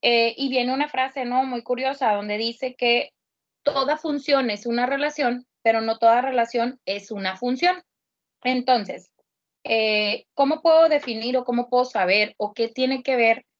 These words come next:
una cosa con la otra o por qué tengo que diferenciar, etcétera, etcétera? Y siempre les pongo un ejemplo bien típico, muy tonto, muy absurdo, pero muy real. Supongamos que yo como mujer tengo dos pretendientes.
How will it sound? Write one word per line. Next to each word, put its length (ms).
una 260
cosa 300
con 140
la 160
otra 440
o 80
por 180
qué 160
tengo 320
que 80
diferenciar, 760
etcétera, 420
etcétera? 540
Y 120
siempre 260
les 160
pongo 220
un 100
ejemplo 400
bien 320
típico, 580
muy 300
tonto, 400
muy 180
absurdo, 560
pero 200
muy 220
real. 380
Supongamos 680
que 200
yo 320
como 240
mujer 520
tengo 320
dos 200
pretendientes. 960